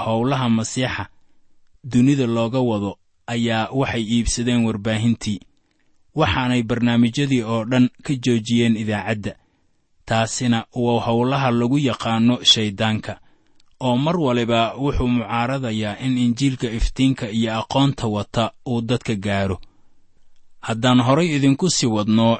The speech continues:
xigashada kitaabka, ayaannu eegaynaa warqaddii koowaad ee Rasuul Bawlos uu u qoray dadka reer Tesalonika, cutubka labaad, aayadaha sagaal iyo toban ilaa labaatan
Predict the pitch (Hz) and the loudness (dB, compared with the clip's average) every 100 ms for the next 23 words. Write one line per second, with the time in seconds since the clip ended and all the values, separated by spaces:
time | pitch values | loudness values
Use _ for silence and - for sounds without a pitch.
0 | - 120 120 - 151 123 120 110 131 131 | 0 0 2 0 0 -2 -2 -4 -2 -2
1 | - 107 113 120 117 117 127 123 120 117 | -2 0 2 4 4 4 0 2 2 2
2 | 113 113 117 131 120 113 117 113 113 113 | 2 0 -2 -2 -2 -2 0 0 0 0
3 | 113 110 123 110 131 127 123 113 117 127 | -2 -2 -2 0 0 2 2 0 -2 -2
4 | 165 - 101 104 107 - - 127 123 - | -4 -4 -2 0 -2 -4 -6 -4 -2 -2
5 | 117 117 - 113 - 107 104 101 98 117 | 0 0 -2 -4 -2 0 2 0 0 -2
6 | 101 - 135 - - 117 113 113 123 - | -4 -4 -6 -4 -4 -4 0 2 2 0
7 | - _ _ _ _ - 120 120 135 156 | -14 _ _ _ _ -6 -2 0 0 0
8 | 123 - 123 131 120 113 - 120 123 120 | -2 -2 -2 0 0 -4 -2 0 2 0
9 | 135 127 117 113 110 110 - 131 123 | -2 -2 0 0 0 -2 -2 4 4